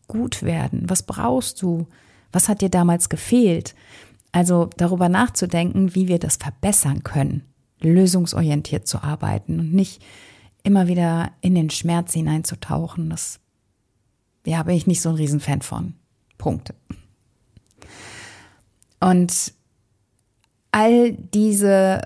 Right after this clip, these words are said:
blöden Glaubenssätze, die da vielleicht in deinem hübschen Köpfchen herumschwirren, die hast du erstmal nicht nur alleine. Da gibt es so viele Frauen, die sich mit genau den gleichen Glaubenssätzen auseinandersetzen.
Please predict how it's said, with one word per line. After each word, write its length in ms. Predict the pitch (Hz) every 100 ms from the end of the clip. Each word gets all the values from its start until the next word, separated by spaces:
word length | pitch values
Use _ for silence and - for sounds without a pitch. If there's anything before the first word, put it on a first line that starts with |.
| -
blöden 1000 | 165 185 196 214 233 202 196 196 196 - _ _ _ _ _ _ _
Glaubenssätze, 960 | 190 180 170 185 190 175 - 156 - 156
die 120 | 175
da 120 | 175
vielleicht 480 | 175 - 196 185 -
in 160 | - 202
deinem 220 | 196 190
hübschen 320 | 180 180 -
Köpfchen 460 | 165 175 - - 165
herumschwirren, 1000 | 165 165 170 - - 156 147 143 147 - _ _ _ _ _ _ _ _ _ _ _ _ _ -
die 140 | 175
hast 220 | 180 180 -
du 40 |
erstmal 380 | 196 185 - 180
nicht 200 | 165 -
nur 140 | 185
alleine. 600 | 156 151 147 151 147 147 - _ _ _ _ _
Da 100 | -
gibt 280 | 165 107 -
es 120 | 220
so 180 | - 202
viele 340 | 175 - 190 175
Frauen, 600 | - 170 170 175 160 156 - _ _ _ -
die 480 | 175 170 170 - - _ -
sich 280 | 170 175 -
mit 220 | 190 -
genau 340 | 175 185 196
den 160 | 190 185
gleichen 440 | 180 180 180 -
Glaubenssätzen 720 | 175 170 180 175 165 165 - 180
auseinandersetzen. 1120 | 175 165 180 196 202 170 - - - 180 185